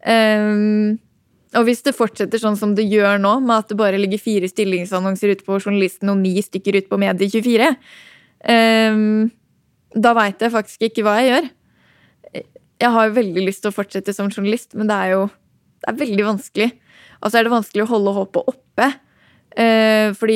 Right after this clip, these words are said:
folk dropper ut, og så plu-, får plutselig en som er, eh, går i første klasse her, da, den jobben jeg søkte på, og det er garantert fordi de er mer egnet, men man blir jo, man mister etter hvert litt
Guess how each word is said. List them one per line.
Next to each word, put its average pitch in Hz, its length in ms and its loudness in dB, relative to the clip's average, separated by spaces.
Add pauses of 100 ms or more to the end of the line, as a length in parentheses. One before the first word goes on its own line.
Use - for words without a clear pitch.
folk 220 240 0
dropper 226 400 0
ut, 220 240 0
og 220 80 -2
så 226 80 -2
plu-, 220 240 0
får 208 160 -10
plutselig 214 400 -2
en 196 300 -2
som 202 160 -2
er, 196 240 0 (760)
eh, 208 540 0 (100)
går 190 220 0
i - 20 -4
første 277 380 -4
klasse 202 260 -2
her, 254 160 2
da, 233 240 2
den 208 160 0
jobben 196 320 0
jeg 202 220 -2
søkte - 420 -4
på, 247 80 2
og 247 160 0
det 226 140 2
er 214 180 0
garantert 233 480 0
fordi 233 240 -2
de 208 160 2
er 202 80 0
mer 202 240 -2
egnet, 214 400 -2
men 233 240 0
man 226 160 2
blir 196 240 -2
jo, 226 320 2 (1300)
man 247 220 0
mister - 340 -8
etter 233 160 -2
hvert 349 160 0
litt 381 160 -2